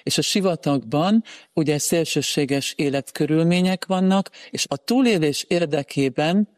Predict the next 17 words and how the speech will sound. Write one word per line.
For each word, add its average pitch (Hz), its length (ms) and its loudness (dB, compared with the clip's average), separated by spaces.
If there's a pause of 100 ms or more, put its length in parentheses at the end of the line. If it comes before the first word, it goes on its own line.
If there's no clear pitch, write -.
(160)
minél 226 520 2
több 165 340 -2
információt 143 1000 0
szerettek - 640 -4
volna 143 340 0
begyűjteni 139 640 0
azzal 180 440 -2
kapcsolatban, 190 880 0 (280)
hogy 131 200 -4
amikor 135 520 -2
találkoznak 135 760 -2
egy 123 100 0
másik 127 440 -2
törzsel, 165 520 -2
egy 135 160 0
másik 131 480 -2
népcsoporttal, 175 880 0